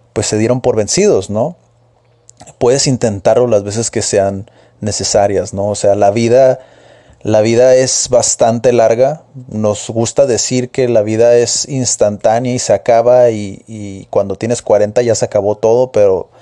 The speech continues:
no es así. O sea, la vida sigue y, y creo que cuando llegues a cuarenta, digo, no estoy ahí para decirlo, pero como he estudiado a personas que ya han pasado por ahí, o sea, y han obtenido ese éxito, han obtenido ese sueño anhelado.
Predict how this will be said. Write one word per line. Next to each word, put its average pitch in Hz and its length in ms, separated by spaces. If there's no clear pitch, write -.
no 113 220
es 135 160
así. 131 340
O 104 80
sea, 98 200
la 98 100
vida 107 260
sigue 120 440
y, 107 180
y 104 160
creo 107 280
que 123 200
cuando 110 400
llegues 110 340
a 123 80
cuarenta, 107 420
digo, 101 280
no 107 260
estoy 117 380
ahí 107 180
para 127 240
decirlo, 110 560
pero 98 260
como 104 380
he 110 60
estudiado 120 720
a 120 120
personas 110 520
que 107 200
ya 110 180
han 117 140
pasado 120 400
por 110 140
ahí, 104 320
o 113 60
sea, 101 400
y 110 280
han 107 160
obtenido 123 520
ese 104 360
éxito, 101 420
han 110 120
obtenido 123 560
ese - 180
sueño 104 400
anhelado. 101 560